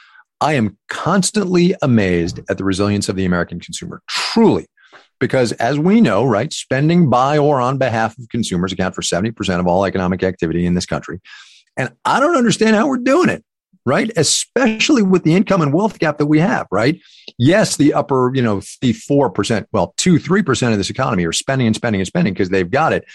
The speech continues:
But there's a huge chunk of this economy that is still paycheck to paycheck, that is still trying to figure out the mortgage, that is still looking for a better job that pays something better than fifteen dollars an hour. And yet they still go out and spend within their means mostly, right? Household and consumer debt is down within their means mostly.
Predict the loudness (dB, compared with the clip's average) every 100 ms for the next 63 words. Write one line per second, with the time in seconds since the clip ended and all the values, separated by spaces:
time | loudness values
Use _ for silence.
0 | -20 -14 -4 0 2 0 -2 -4 2 4
1 | 2 0 -2 2 0 0 0 2 2 2
2 | 2 2 -2 0 2 2 2 -2 0 -2
3 | -2 -2 -4 -4 -8 -2 -2 -2 -4 2
4 | 2 2 0 -2 -2 0 0 -2 -6 -8
5 | -6 -2 -2 -2 0 2 2 0 -2 -2
6 | 0 0 2 2 0 0 -2 -2 -2 -2
7 | 0 2 2 0 -2 -4 -2 -2 0 0
8 | -2 -2 -2 -2 -6 -20 -20 -20 -8 0
9 | 2 4 2 2 2 0 2 2 2 0
10 | -2 -6 -8 _ _ -4 -2 2 4 4
11 | 4 4 2 0 0 0 0 0 0 -2
12 | -2 -2 -2 -2 -6 -4 -2 -2 -2 -2
13 | -4 -6 -10 -20 -20 _ 0 4 4 6
14 | 4 4 2 0 -2 -2